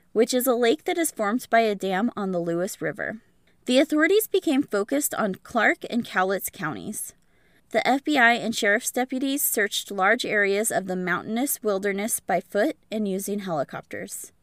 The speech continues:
They also searched local farmhouses, ran patrol boats along Lake Merwin and Yell Lake, but no trace of Cooper or any of the items he jumped with were ever recovered. The F B I then coordinated an aerial search using airplanes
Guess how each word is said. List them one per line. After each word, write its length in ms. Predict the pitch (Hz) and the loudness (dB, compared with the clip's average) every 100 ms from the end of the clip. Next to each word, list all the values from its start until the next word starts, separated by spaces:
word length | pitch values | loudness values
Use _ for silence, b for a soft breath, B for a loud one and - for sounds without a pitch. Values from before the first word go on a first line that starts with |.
| - | -6
They 160 | 254 185 | 0 2
also 340 | 226 262 359 | 2 0 -2
searched 420 | 349 254 254 - | 0 0 0 -4
local 360 | 202 208 - 254 | -2 -2 0 -2
farmhouses, 840 | 214 185 214 165 - 175 202 - - | 2 0 0 -4 -2 -2 -2 -6 -10
ran 380 | 190 226 254 302 | -6 -2 0 0
patrol 420 | 330 - 247 233 | -2 -2 0 0
boats 340 | 233 233 - - | 2 0 -2 -4
along 400 | 214 190 196 190 | -2 -2 -2 -2
Lake 260 | 185 220 - | -2 -2 -4
Merwin 640 | 214 196 196 220 294 302 _ | -2 -2 -2 0 0 -2 _
and 240 | 202 202 185 | -4 -2 0
Yell 240 | 190 226 | 0 0
Lake, 340 | 170 170 - - _ _ 220 | 0 -2 -8 -20 _ _ -4
but 140 | 220 | -2
no 200 | 240 311 | 0 -2
trace 380 | - 247 262 247 | 0 -2 -2 -4
of 140 | 233 | -6
Cooper 480 | - 220 240 277 320 - | -6 -4 0 0 0 -4
or 140 | 220 | -6
any 320 | 208 220 247 277 | -4 -4 -2 -2
of 100 | 254 | -2
the 140 | 208 | 0
items 380 | 190 202 240 - | 0 0 -2 -4
he 100 | 208 | -6
jumped 320 | 180 190 - | -4 -4 -2
with 240 | 233 - | -6 -4
were 140 | 202 - | -4 -2
ever 280 | 190 190 190 | -2 -2 -4
recovered. 640 | 196 196 - - - - _ _ _ _ - | -4 -6 -10 -10 -14 -16 _ _ _ _ -2
The 240 | 202 247 | 4 6
F 160 | 294 - | 6 4
B 100 | 381 | 8
I 300 | 269 285 254 | 8 8 4
then 240 | 233 262 | 4 2
coordinated 600 | - 233 233 247 247 254 | 4 4 6 4 2 2
an 140 | 226 - | 0 0
aerial 440 | 196 208 214 175 175 | 2 4 4 2 0
search 440 | 165 127 - - | -4 -4 -6 -2
using 400 | 226 269 285 240 | 2 4 4 2
airplanes 600 | - 208 - 294 320 330 | 2 0 2 0 2 0